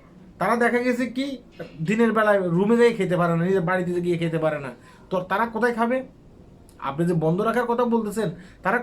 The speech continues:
কোথায় খাবে? আপনার বাড়িতে নিয়ে খাওয়াবেন তাদেরকে?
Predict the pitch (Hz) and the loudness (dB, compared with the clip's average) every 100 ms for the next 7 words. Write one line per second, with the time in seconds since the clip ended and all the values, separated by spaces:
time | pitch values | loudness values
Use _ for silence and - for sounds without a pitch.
0 | 208 208 240 247 262 254 - - - - | 0 0 2 0 0 -6 -10 -20 -20 -20
1 | - - - - - - - - - 156 | -20 -20 -20 -20 -20 -20 -20 -20 -6 -6
2 | 170 196 202 190 208 202 208 233 254 262 | -2 2 2 2 2 2 2 2 2 2
3 | 254 254 262 165 | 0 0 0 -4